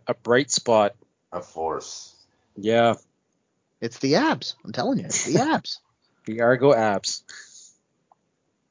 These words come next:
Speaker 1: All right, and well, when, uh, I guess now we, we've got nowhere else to go but to, uh,
Speaker 2: The Mark
Speaker 1: to bring on Reed Johnson of the Markcast.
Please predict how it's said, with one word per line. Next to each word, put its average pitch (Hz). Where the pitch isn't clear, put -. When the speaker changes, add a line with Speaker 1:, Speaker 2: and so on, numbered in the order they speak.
Speaker 1:
All 135
right, 139
and 131
well, 135
when, 127
uh, 123
I 113
guess -
now 123
we, 120
we've 123
got 131
nowhere 135
else 117
to 120
go 127
but -
to, 117
uh, 113
Speaker 2:
The 98
Mark 110
Speaker 1:
to -
bring 139
on 135
Reed 127
Johnson 135
of 113
the 123
Markcast. 123